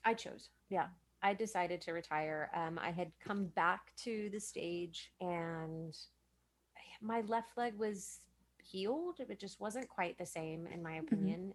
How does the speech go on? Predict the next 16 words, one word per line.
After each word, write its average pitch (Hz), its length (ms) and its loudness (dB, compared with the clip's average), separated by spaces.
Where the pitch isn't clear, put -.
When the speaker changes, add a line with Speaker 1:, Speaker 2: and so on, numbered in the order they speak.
Speaker 1:
And 160 240 -4
perhaps 302 240 6
I 302 60 4
wasn't 220 260 2
patient 190 420 -4
enough 226 320 -2
with 214 160 -2
that 214 140 0
healing 214 280 -6
process. 220 600 -4
Um, 175 460 -4
but 214 120 8
I 208 160 10
did 202 260 0
not 202 420 0
want 185 320 -4